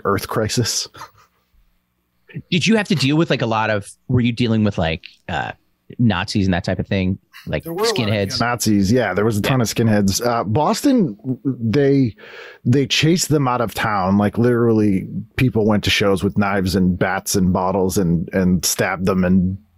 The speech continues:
Speaker 1: beat them, sh-, beat the shit out and put them in the hospital till they went away. But, uh, touring, there was still a lot. Like, we, we got booked on a show in rural New Jersey once in a log cabin, and we showed up and it was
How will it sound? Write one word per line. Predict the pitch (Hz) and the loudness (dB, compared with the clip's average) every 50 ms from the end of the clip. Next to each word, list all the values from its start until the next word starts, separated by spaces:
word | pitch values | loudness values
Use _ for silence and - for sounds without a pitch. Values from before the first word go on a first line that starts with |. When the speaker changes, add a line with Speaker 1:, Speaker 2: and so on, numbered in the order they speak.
| 131 117 101 95 | -10 -10 -6 -2
Speaker 1:
beat | - 120 104 - | -2 -2 -2 0
them, | - 113 101 98 | -2 0 0 0
sh-, | 98 - - - - 110 107 | -2 -2 -4 -4 -2 0 0
beat | 101 113 | 0 0
the | - - | 0 0
shit | - 127 | 0 0
out | 110 98 98 | 0 0 -2
and | 98 98 | -2 0
put | 127 | 0
them | 117 104 | 0 0
in | 101 | 0
the | 98 | 0
hospital | 101 110 107 - - 107 101 | 0 0 -2 0 0 0 0
till | - - 113 | 0 0 0
they | 95 98 98 | 0 2 2
went | 98 95 98 | 2 2 2
away. | 98 92 98 101 117 123 - - - - - - - - | 2 2 2 2 0 0 -2 -8 -10 -8 -8 -8 -8 -4
But, | - 151 143 127 - - | -2 0 0 0 -2 -2
uh, | - 117 110 113 110 | -2 0 0 -2 -2
touring, | - - 175 208 202 156 127 | 0 2 4 4 4 2 2
there | 107 104 | 2 2
was | 104 104 - | 0 0 0
still | - - 117 | -2 0 0
a | 92 92 95 | 2 2 2
lot. | 98 107 104 - - | 2 0 0 -2 -4
Like, | 104 101 - | -4 -2 0
we, | 113 113 113 110 98 - - - - - - - | 2 2 2 2 0 -2 -6 -12 -14 -14 -6 -2
we | 117 127 | 0 2
got | 127 127 117 95 - | 2 2 0 -2 -2
booked | 120 117 - - | -4 -2 -2 -2
on | 120 110 | 0 0
a | 107 | 0
show | - - 120 110 104 | 0 0 0 0 0
in | 95 90 | 0 0
rural | 85 85 92 104 107 117 117 113 104 | 0 0 0 2 2 2 2 2 2
New | 104 98 92 | 2 2 2
Jersey | 80 82 98 90 98 98 90 101 | 0 0 0 0 0 0 0 0
once | 82 82 76 73 - - - - - - - - | 0 0 -2 -2 -4 -4 -6 -6 -10 -12 -8 -4
in | - 104 | -2 0
a | 95 87 | 0 2
log | 85 101 101 98 104 117 104 | 0 0 0 0 0 -2 -2
cabin, | - - 98 90 92 95 - 90 90 90 - 127 - - - | -2 -2 -2 0 -2 -2 0 0 2 2 2 0 0 0 0
and | 117 117 | 2 2
we | 113 120 | 2 2
showed | 117 - - 131 113 104 107 | 0 0 0 0 2 2 0
up | 107 107 - | 0 -2 -2
and | 104 98 | -2 -2
it | 98 92 | 0 0
was | 101 107 - | 0 -2 -2